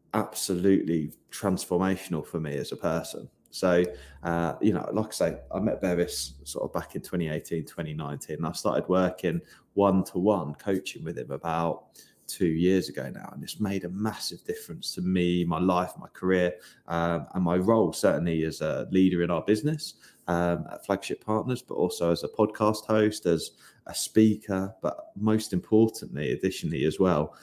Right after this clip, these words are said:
it, I've become a better husband and dad to my children, which are obviously really important to me, because one of the things that doing N L P has made me realise is exactly what my vision is for the future,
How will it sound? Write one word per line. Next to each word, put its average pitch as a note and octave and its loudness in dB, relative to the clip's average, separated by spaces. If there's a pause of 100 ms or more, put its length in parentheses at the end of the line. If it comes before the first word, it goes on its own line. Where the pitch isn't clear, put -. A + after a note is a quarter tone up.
(380)
it, - -2 (360)
I've - -8
become - -2
a F2 4
better - -2
husband E2+ 0
and D2+ -2
dad E2+ 2
to - -10
my E2 -8
children, F#2 4 (260)
which - -4
are F2+ 6
obviously E2 0
really D2+ -2
important - 0
to - -12
me, C2+ -4
because C#2+ -6
one A#2 6
of A2 8
the G2 6
things F#2 4
that - -4
doing G#2+ 10
N E2+ 4
L E2 2
P E2+ -2
has D#2 -4
made E2+ -2
me E2 -2
realise F2+ 4 (460)
is - 0 (100)
exactly F2 0
what E2+ 2
my D#2+ 0
vision E2 2
is C#2+ -6
for - -8
the C2 -4
future, F#2+ 2